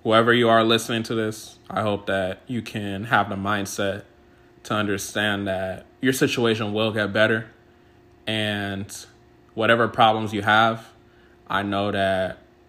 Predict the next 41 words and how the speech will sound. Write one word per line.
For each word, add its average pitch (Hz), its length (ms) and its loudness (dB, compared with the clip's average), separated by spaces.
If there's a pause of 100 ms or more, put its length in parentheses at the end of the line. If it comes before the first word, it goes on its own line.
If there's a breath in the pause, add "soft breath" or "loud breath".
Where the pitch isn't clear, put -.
(120)
most 127 400 4
problems 131 420 4
in 113 80 0
the 107 80 -2
world 123 440 2 (100)
usually 110 400 -2
deal 101 320 0
with 92 260 -4
money 123 420 0 (800)
in 107 160 -2
some 135 280 4
sense. 151 560 0 (420 soft breath)
So 113 180 0
that's 117 180 4
the 110 100 2
whole 113 160 2
purpose 107 380 -2
of 98 120 -2
the 98 80 -4
Cat 107 340 2
Podcast, 98 500 0
because 107 200 -2
I 101 80 4
wanna 101 440 -2 (580)
make 113 300 0
y'all 107 240 4
in, 98 100 -4 (200)
in 117 180 -4
a 101 60 -2
situation 110 840 -2 (320 soft breath)
to 127 80 -2
where 113 140 4
you 110 80 0
can 107 200 -6
take 107 220 -4
control 113 360 -2
of 104 100 -4
your 120 160 6
own 117 140 2
situation, 101 640 -6
right? 104 260 -6